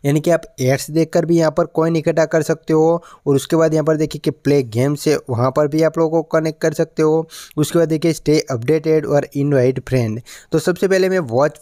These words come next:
वीडियो वाला आप लोगों को बता देता हूँ। तो जैसे मैं वॉच वीडियो पर क्लिक किया, तो यहाँ पर देखिए एक वॉच एड्स लिखा हुआ आ रहा है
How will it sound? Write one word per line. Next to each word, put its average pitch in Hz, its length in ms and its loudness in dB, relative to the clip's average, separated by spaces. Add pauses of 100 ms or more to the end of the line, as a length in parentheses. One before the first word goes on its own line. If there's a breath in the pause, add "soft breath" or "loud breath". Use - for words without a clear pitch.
(100)
वीडियो 139 300 2
वाला 139 200 2 (220)
आप 127 180 -4
लोगों 120 140 2
को 123 140 -2
बता 120 260 0
देता 110 240 -2
हूँ। 120 200 -2 (280 loud breath)
तो 135 80 2
जैसे 165 340 0
मैं 190 120 0
वॉच 139 400 -2
वीडियो 127 260 0
पर 180 140 0
क्लिक 170 260 -4
किया, 143 240 2
तो 135 140 -2
यहाँ 131 180 2
पर 160 100 0
देखिए 139 380 2
एक 135 120 -2
वॉच 123 420 0 (100)
एड्स 139 240 -2
लिखा 131 200 0
हुआ 120 240 2
आ 117 120 2
रहा 113 160 0
है 113 200 2